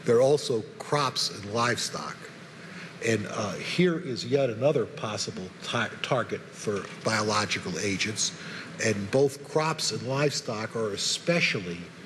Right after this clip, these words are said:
vulnerable to these attacks. So, uh, there's another aspect of this which has to be kept in mind, and that is how do we, how do we protect our, uh,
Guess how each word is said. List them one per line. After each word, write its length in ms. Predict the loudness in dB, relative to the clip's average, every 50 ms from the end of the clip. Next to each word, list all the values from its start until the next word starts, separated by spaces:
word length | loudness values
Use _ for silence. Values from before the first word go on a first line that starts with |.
| -16 -18 -16 -16 -6
vulnerable 540 | 0 4 4 4 4 4 0 -2 -2 -4 -8
to 200 | -8 -8 -8 -6
these 260 | -6 -6 -4 -6 -6
attacks. 760 | -8 -8 -4 0 0 2 2 0 -4 -6 -8 -8 -10 -10 -12 -16 -16 -18 -16 -16 -16 -16 -16 -16 -10 -6
So, 360 | 0 2 4 4 4 2 2 0 -2
uh, 280 | -2 -2 -2 -2 -4 -2
there's 240 | 2 4 4 4 4
another 360 | 4 4 6 6 6 4 4 0
aspect 500 | 0 0 0 0 2 2 0 -2 -2 -4
of 80 | -6 -6
this 160 | -6 -6 -4
which 120 | -4 -2
has 220 | 0 2 2 0 0
to 100 | -2 -6
be 80 | -8
kept 360 | -8 -6 -4 -4 -4 -4 -6 -8
in 120 | -6 -2
mind, 360 | -2 0 2 2 2 2 0 -2
and 80 | -4 -2
that 160 | -2 0 0
is 100 | 0 0
how 160 | 0 0 0
do 60 | 2
we, 180 | 0 0 -2 -4 -6
how 180 | -4 0 0 2
do 60 | 2
we 100 | 0 0
protect 480 | -2 -6 -8 -4 -2 -2 -2 -2 -4 -4
our, 240 | -4 -4 -4 -4 -6 -10 -14 -16 -16 -16 -16 -16 -14 -10
uh, 220 | -6 -6 -6 -6